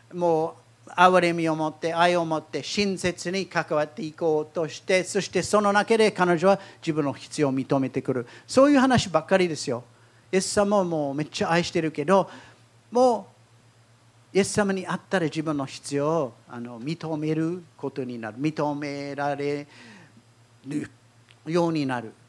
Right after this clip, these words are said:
もうイエス様のみ-、ザーカイ、ザーカイの話をしてる人もいる。「ザーカイ、悔い改めなさい」と言ったわけじゃない。「あなたの家に行きたいんです」と言ってきたら、もうザーカイは、「いやー、実は」と言うんですよね。もう罪、罪、罪というわけじゃない、イエス様は。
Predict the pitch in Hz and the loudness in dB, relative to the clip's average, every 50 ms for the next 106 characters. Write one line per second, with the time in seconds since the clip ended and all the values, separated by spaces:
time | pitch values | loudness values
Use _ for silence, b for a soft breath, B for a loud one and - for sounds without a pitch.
0 | _ - 151 165 165 175 175 170 - - 180 165 160 160 156 156 156 160 180 165 | _ -8 -6 -2 0 0 0 0 -2 -2 -2 -2 0 -2 -2 -4 -4 -6 -8 -2
1 | 156 196 180 180 175 175 - 165 139 123 120 123 160 160 156 - - 151 147 143 | 0 2 2 2 0 0 -2 -2 -2 -2 -2 -2 0 0 0 -2 -4 -6 -6 -6
2 | 143 127 151 160 151 151 147 - - 143 135 131 131 - - 147 139 143 139 - | -6 -6 -6 -4 -4 -4 -6 -6 -6 -8 -8 -8 -6 -4 -4 -4 -4 -4 -6 -10
3 | - 131 123 139 135 131 127 123 B B B B B B - - - - - 185 | -10 -10 -8 -8 -8 -10 -10 -12 B B B B B B -10 -10 -10 -8 -10 -10
4 | 160 147 143 - - 208 185 180 175 160 - 180 180 180 175 175 165 - 175 156 | -10 -10 -10 -8 -8 -8 -6 -8 -10 -10 -10 -10 -10 -8 -8 -8 -6 -4 -4 -4
5 | 147 - 165 175 214 190 - 196 175 165 165 156 147 170 160 165 180 180 196 196 | -4 -4 -6 -6 -8 -6 -4 -4 -2 -2 -4 -8 -10 -10 -10 -8 -8 -8 -8 -8
6 | 170 - 185 160 151 147 151 151 147 143 135 131 127 139 156 156 - - 202 - | -6 -6 -6 -4 -4 -4 -4 -4 -4 -6 -6 -8 -8 -10 -10 -10 -12 -12 -8 -6
7 | 196 160 139 127 123 123 120 - - 131 120 117 117 - 117 120 123 120 b b | -6 -6 -6 -6 -8 -10 -12 -12 -12 -12 -12 -14 -14 -16 -16 -16 -16 -18 b b
8 | b b b - 208 180 - - 180 160 - - 202 - 208 180 165 165 160 151 | b b b -6 -6 -6 -2 -2 -2 -2 -2 -4 -2 0 2 2 2 0 -2 -4
9 | 156 160 151 143 139 165 156 143 - 151 139 139 135 127 123 B B B B B | -6 -6 -6 -4 -2 -2 -2 0 0 -2 -2 -2 -4 -6 -8 B B B B B
10 | B B B - - - - - - - - - - - - - 127 - - - | B B B -16 -16 -14 -14 -14 -14 -14 -16 -18 -20 -20 -18 -18 -16 -14 -12 -10
11 | - 135 135 139 135 - - 110 - - 139 135 123 113 110 110 - - - 110 | -6 -6 -6 -6 -6 -10 -16 -18 -18 -18 -16 -14 -14 -14 -14 -16 -18 -20 -20 -20
12 | 113 135 135 b b b b b b b b b - 165 175 170 160 156 160 151 | -20 -20 -20 b b b b b b b b b -6 -4 -2 -2 -2 -4 -6 -8
13 | - - 202 202 190 165 - 196 196 185 185 165 - 202 196 175 147 - - 127 | -8 -8 -6 -6 -6 -6 -4 -4 -4 -4 -8 -6 -4 -4 -4 -4 -4 -6 -6 -6
14 | 127 147 180 208 214 220 220 214 226 202 202 - 127 127 131 131 139 143 - - | -4 -2 -2 0 2 0 0 0 -2 -4 -4 -4 -4 -4 -4 -4 -4 -4 -4 -6
15 | 151 139 135 131 135 135 | -6 -4 -4 -4 -6 -6